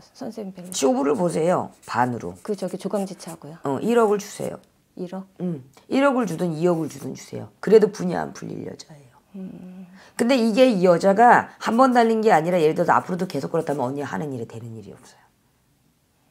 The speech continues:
Speaker 2: 그래서 앞으로도 언니는 또 내가 볼 때는 누군가가 있는 자를 만날 겁니다.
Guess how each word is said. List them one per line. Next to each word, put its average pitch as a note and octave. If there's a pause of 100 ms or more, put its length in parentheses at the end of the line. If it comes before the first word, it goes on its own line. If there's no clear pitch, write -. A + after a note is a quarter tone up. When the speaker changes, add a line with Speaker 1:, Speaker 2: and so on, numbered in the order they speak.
(320)
Speaker 2:
그래서 -
앞으로도 G3 (200)
언니는 B3+ (1120)
또 D#4+
내가 G3
볼 F3
때는 D3+ (460)
누군가가 A#3
있는 A3+
자를 F3
만날 B2+
겁니다. G2+